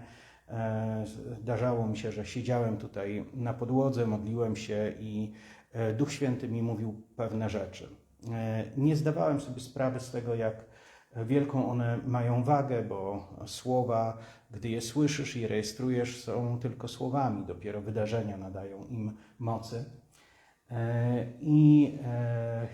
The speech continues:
kiedy tutaj się przeprowadziliśmy, pamiętam, jak, e, Duch Święty powiedział do mnie: „To tutaj, w tym miejscu doświadczysz tego, co to znaczy, że ten, który jadł twój chleb,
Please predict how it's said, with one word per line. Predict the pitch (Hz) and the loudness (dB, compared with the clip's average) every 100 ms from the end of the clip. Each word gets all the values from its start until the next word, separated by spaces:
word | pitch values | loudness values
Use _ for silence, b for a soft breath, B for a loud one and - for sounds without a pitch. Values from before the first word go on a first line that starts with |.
| - | -8
kiedy | 165 147 | -6 -6
tutaj | 151 147 139 | -6 -4 -2
się | 135 | -2
przeprowadziliśmy, | - 123 135 120 110 123 139 - 127 | -6 -8 -4 -2 0 -2 -4 -4 -4
pamiętam, | - 113 120 120 110 110 | -2 -2 -2 -2 -2 0
jak, | 107 107 - - | -2 -6 -12 -6
e, | 113 110 107 | -2 0 0
Duch | 107 127 | -2 -4
Święty | - 120 113 113 | -4 -6 -4 -6
powiedział | - 107 107 107 107 | -6 -6 -2 -2 -2
do | 107 101 | -2 -2
mnie: | 104 107 110 B B B | -4 -6 -8 B B B
„To | 123 | -8
tutaj, | - 165 151 107 101 | -4 -4 -2 -2 -2
w | - | -4
tym | 131 127 | 2 4
miejscu | 123 117 98 - - 98 107 - b b - | 6 4 0 -4 -12 -12 -12 -16 b b -10
doświadczysz | 117 120 - 131 - 120 - - | -4 -2 0 0 -2 -8 -8 -4
tego, | 127 120 | -2 -2
co | 113 135 | -4 -4
to | 127 110 | -4 -4
znaczy, | 110 113 104 - 101 107 - | -2 -2 -4 -8 -12 -14 -14
że | 107 107 | -8 -8
ten, | - 120 127 123 | -2 -2 0 -2
który | - 110 107 | -4 -6 -2
jadł | 104 104 - | 0 -2 -4
twój | - 104 | -10 -8
chleb, | 98 98 95 | -6 -6 -8